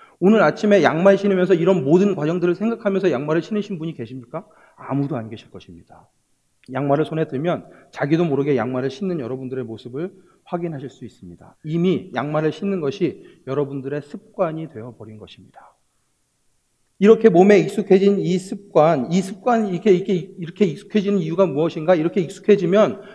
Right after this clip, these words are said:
머리로서 다, 뇌가 그 일이 아니고 다른 일들을 또 할 수 있기 때문에 이 습관을 만드는 것이 굉장히 중요합니다.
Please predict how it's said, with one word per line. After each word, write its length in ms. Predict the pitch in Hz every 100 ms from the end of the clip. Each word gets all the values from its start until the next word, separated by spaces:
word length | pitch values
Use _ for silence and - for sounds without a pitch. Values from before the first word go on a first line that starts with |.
| -
머리로서 640 | 147 170 202 196 - 196
다, 140 | - 147
뇌가 880 | 147 143 147 170 185 185 156 120 -
그 180 | 170
일이 300 | 190 180 185
아니고 280 | 170 156 175
다른 360 | 185 131 156 175
일들을 340 | 170 165 180
또 120 | 196
할 100 | 190
수 140 | 196 185
있기 260 | 160 185
때문에 260 | 185 165 165
이 140 | 147
습관을 380 | 156 - - 208
만드는 320 | 185 160 160
것이 220 | 156 143 175
굉장히 420 | 135 131 135 135
중요합니다. 640 | 135 120 120 92 90 -